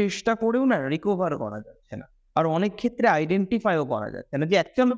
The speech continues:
প্রবলেমটা। Until or unless আপনি প্রবলেমটাকে যদি উপলব্ধি করতে না পারেন, until or unless আপনি যদি প্রবলেমটাকেই বুঝতে না পারেন,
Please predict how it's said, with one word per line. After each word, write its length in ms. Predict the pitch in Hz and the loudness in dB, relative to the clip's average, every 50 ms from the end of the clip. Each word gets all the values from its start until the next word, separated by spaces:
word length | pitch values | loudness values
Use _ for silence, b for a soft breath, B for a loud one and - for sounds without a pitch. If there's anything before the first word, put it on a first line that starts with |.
| 247 196 | 0 0
প্রবলেমটা। 640 | 196 202 208 190 208 220 214 196 151 110 90 - - _ _ _ _ _ _ _ _ _ _ _ _ _ _ _ _ _ _ _ _ _ _ _ _ - | 0 0 0 0 0 0 0 0 0 -2 -6 -12 -16 _ _ _ _ _ _ _ _ _ _ _ _ _ _ _ _ _ _ _ _ _ _ _ _ 0
Until 520 | 139 160 180 196 220 - - 269 262 262 262 240 | 0 0 0 0 -2 -2 0 0 2 2 2 2
or 80 | 226 214 196 185 | 2 2 0 0
unless 380 | 190 185 190 190 196 202 180 190 | 0 2 2 2 0 0 0 -2
আপনি 240 | 170 - 165 175 180 175 - | -2 0 -2 -2 -4 -4 -4
প্রবলেমটাকে 680 | 151 151 143 139 135 156 180 208 226 220 - 226 190 214 208 190 | -4 -4 -4 -2 -2 -2 0 0 2 2 0 0 0 0 0 0
যদি 140 | 190 190 190 | 0 2 2
উপলব্ধি 480 | 170 156 170 170 165 165 156 151 170 156 | 0 0 0 0 0 0 0 0 -2 -2
করতে 300 | 151 143 139 - - 135 | -2 -2 -2 -2 -2 -2
না 120 | 123 113 113 | -2 -2 -2
পারেন, 280 | - 117 120 147 190 240 - _ _ _ _ _ _ _ _ | -4 -4 -4 -4 -4 -8 -10 _ _ _ _ _ _ _ _
until 420 | 131 143 160 175 190 185 240 240 233 233 | 0 0 0 0 0 0 2 2 2 2
or 80 | 220 196 185 175 | 2 2 0 0
unless 300 | 175 170 170 185 175 - 165 | 0 0 0 0 0 0 -2
আপনি 140 | 151 - 160 156 | -2 -2 -2 -2
যদি 180 | 156 160 170 175 170 - | 0 0 0 -2 -2 0
প্রবলেমটাকেই 920 | 151 147 143 139 139 160 175 190 196 196 202 - 185 175 170 - 240 247 233 | 0 0 0 -2 -2 0 0 2 2 0 0 2 2 0 2 2 0 0 0
বুঝতে 380 | 196 190 185 190 - - 190 170 | 0 0 -2 -2 -2 0 0 2
না 140 | 151 127 120 | 2 2 0
পারেন, 300 | - - 123 135 175 | 0 -2 -2 0 -2